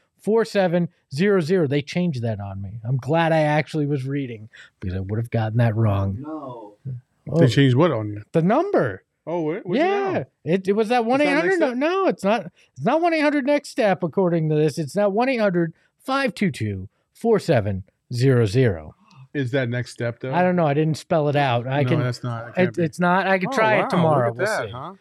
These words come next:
Speaker 1: What did
Speaker 3: Well,
Speaker 1: I miss
Speaker 3: hey,
Speaker 1: in the
Speaker 3: uh,
Speaker 1: chat
Speaker 3: real quick,
Speaker 1: that you were
Speaker 3: real
Speaker 1: laughing
Speaker 3: quick,
Speaker 1: at
Speaker 3: uh,
Speaker 1: my
Speaker 3: Br-,
Speaker 1: ass?
Speaker 3: Brian in the chat said, uh, he was watching, uh, from the East Coast. So, or Bryce, I'm sorry, Bryce Johnson in the chat watching from the East Coast. Thank you so much for joining us from the East Coast.
Speaker 1: Thank you,
Speaker 3: And
Speaker 1: Bryce.
Speaker 3: then, um, Calvin Green said, "Landry Shamet's game is like a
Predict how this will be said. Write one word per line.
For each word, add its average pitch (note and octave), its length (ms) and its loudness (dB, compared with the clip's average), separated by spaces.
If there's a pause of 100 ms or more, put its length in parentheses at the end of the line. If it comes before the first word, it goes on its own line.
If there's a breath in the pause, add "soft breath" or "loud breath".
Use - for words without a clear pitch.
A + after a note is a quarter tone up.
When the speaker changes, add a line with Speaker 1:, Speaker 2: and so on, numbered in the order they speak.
(400)
Speaker 1:
What F#3 140 -2
did D#4+ 120 -2
Speaker 3:
Well, - 140 0
Speaker 1:
I - 40 0
miss C4 120 0
Speaker 3:
hey, F#3 100 0
Speaker 1:
in A#3+ 80 0
the A3 100 2
Speaker 3:
uh, G#3 100 2
Speaker 1:
chat G#3 140 2
Speaker 3:
real G#3 100 0
quick, G3 200 -2
Speaker 1:
that E3 60 0
you D#3+ 80 0
were D3+ 120 2
Speaker 3:
real E3+ 120 2
Speaker 1:
laughing D#3 140 -2
Speaker 3:
quick, E3+ 200 0
Speaker 1:
at D3+ 60 0
Speaker 3:
uh, C3+ 200 2
Speaker 1:
my A#2 100 -2
Speaker 3:
Br-, C3+ 140 -2
Speaker 1:
ass? B2 100 -10
Speaker 3:
Brian D3 540 -2
in C#3 160 -10
the C3 120 -6
chat C3+ 460 -2
said, B2+ 300 0
uh, A#2+ 140 2
he A#2 180 -2
was A#2+ 180 -2
watching, A#2+ 500 -2 (540 soft breath)
uh, A#2+ 380 0
from C#3+ 160 0
the E3 40 2
East F#3 220 0
Coast. B2 440 0
So, B2 100 -4
or B2 340 -2
Bryce, C#3+ 360 0
I'm C3+ 140 -4
sorry, A2 200 -2
Bryce C3 280 0
Johnson A#2 380 -2
in A#2 60 0
the A2 60 -4
chat A2+ 260 0
watching A2+ 260 -2
from A2 80 -4
the A#2 80 0
East A2+ 140 -4
Coast. A#2+ 220 0
Thank B2 180 0
you A2+ 40 -6
so A#2+ 160 -2
much A#2+ 160 0
for - 60 -10
joining A#2+ 300 0
us B2 100 -8
from A#2+ 140 -10
the B2 60 -12
East B2 200 -14
Coast. C#3 260 -4
Speaker 1:
Thank G3 280 -6
you, G#2+ 140 -8
Speaker 3:
And B2+ 140 4
Speaker 1:
Bryce. F#3 100 6
Speaker 3:
then, B2+ 200 4
um, B2 540 0
Calvin D#3 320 2
Green D3 260 2
said, A#2 180 0
"Landry C3 300 -6
Shamet's B2+ 340 0
game C#3+ 220 -2
is B2 100 -10
like A2+ 140 0
a G#2+ 80 -16